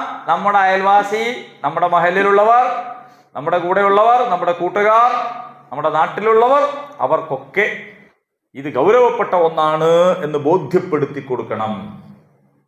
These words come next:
അതാണ് സക്കാത്തിന്റെ മാർഗത്തിലുള്ള പ്രവർത്തനം എന്ന് പറഞ്ഞാൽ. നമ്മളൊരു സുഹൃത്തോ നമ്മുടെ കുടുംബത്തിലുള്ള ഒരാളോ നിസ്കരിക്കാൻ പോയില്ലെങ്കിൽ നമ്മൾ അവരോട് പറയില്ല, "എടാ നിസ്കരിക്കണം കേട്ടോ" എന്ന് പറയില്ലേ?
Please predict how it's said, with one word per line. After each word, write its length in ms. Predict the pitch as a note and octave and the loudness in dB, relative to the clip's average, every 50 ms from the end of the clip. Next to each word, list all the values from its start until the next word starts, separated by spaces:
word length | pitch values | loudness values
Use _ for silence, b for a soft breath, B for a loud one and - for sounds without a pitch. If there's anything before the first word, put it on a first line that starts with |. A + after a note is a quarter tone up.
| _ _ _ _ _ _ _ _ _ _ _ | _ _ _ _ _ _ _ _ _ _ _
അതാണ് 280 | A#2+ C3 C3 C3 B2+ - | -8 -6 -6 -6 -6 -8
സക്കാത്തിന്റെ 540 | B2 A#2+ - D#3 E3 E3 E3 F3 E3 D#3 C#3 | -10 -8 -4 -2 0 0 0 -4 -8 -8 -6
മാർഗത്തിലുള്ള 580 | C3 B2 B2+ B2 A2+ A#2+ A2 A#2+ A2 A2 A2 | -4 -4 -4 -4 -6 -10 -12 -10 -10 -10 -10
പ്രവർത്തനം 460 | G#2 G#2 G2+ G2+ G#2+ G#2+ - A#2 A2 A2+ | -10 -10 -10 -10 -12 -10 -10 -12 -12 -12
എന്ന് 140 | A2 A2 | -14 -14
പറഞ്ഞാൽ. 360 | G#2 G2 F#2 E2+ F#2 F#2 F2 F2+ F#2 - _ _ _ _ _ _ _ _ _ _ _ _ _ _ _ _ _ _ _ _ _ _ _ _ _ _ _ | -14 -14 -16 -16 -16 -16 -16 -18 -20 -20 _ _ _ _ _ _ _ _ _ _ _ _ _ _ _ _ _ _ _ _ _ _ _ _ _ _ _
നമ്മളൊരു 380 | - E3+ G3+ C4 C#4 C#4 C#4+ C#4 | -4 -2 0 2 2 2 2 0
സുഹൃത്തോ 540 | C#4 F#3 A#3 B3 B3+ B3 B3+ C4 C4 C4 B3+ | -2 0 0 0 0 2 2 4 4 4 4
നമ്മുടെ 200 | B3 B3+ B3 B3 | 4 2 0 2
കുടുംബത്തിലുള്ള 600 | - A3 A3+ A#3 B3 C4 C4 C4 B3+ B3+ B3 B3 | 2 2 2 2 2 2 2 2 2 2 4 4
ഒരാളോ 540 | B3 A#3+ A3+ G#3+ A3 A#3 B3 B3 B3 B3 | 2 2 2 2 2 4 4 4 4 4
നിസ്കരിക്കാൻ 580 | G#3+ G3 F3+ - - B3+ C4 B3+ C4 C4 C4 C4 | 2 0 -4 -2 0 2 2 2 2 0 2 2
പോയില്ലെങ്കിൽ 480 | C4 B3+ B3+ B3+ B3 B3 B3 B3 B3 B3 | 2 2 2 2 0 0 0 2 0 0
നമ്മൾ 180 | A#3+ A#3+ A#3+ B3 | 2 2 2 4
അവരോട് 220 | B3 B3 B3 B3 | 4 4 2 2
പറയില്ല, 340 | A#3+ A#3+ A#3 A#3 A#3 G#3 F3 | 2 2 2 2 2 2 2
"എടാ 160 | C#3 C3 C#3+ | 0 0 -2
നിസ്കരിക്കണം 520 | C#3+ - - - - A#2+ A#2+ A2+ B2 C3+ | -4 -6 -10 -8 -8 -8 -6 -4 -4 -2
കേട്ടോ" 240 | C3+ B2+ C3 C3 A#2 F#2+ - - - - - - - _ _ _ _ _ _ _ _ _ _ _ | -2 -2 0 0 -2 -2 -4 -10 -16 -20 -20 -20 -20 _ _ _ _ _ _ _ _ _ _ _
എന്ന് 60 | G#2 G#2 | -12 -10
പറയില്ലേ? 340 | A#2 A#2 A#2+ B2+ B2+ G#2+ | -8 -4 -2 -2 -2 -2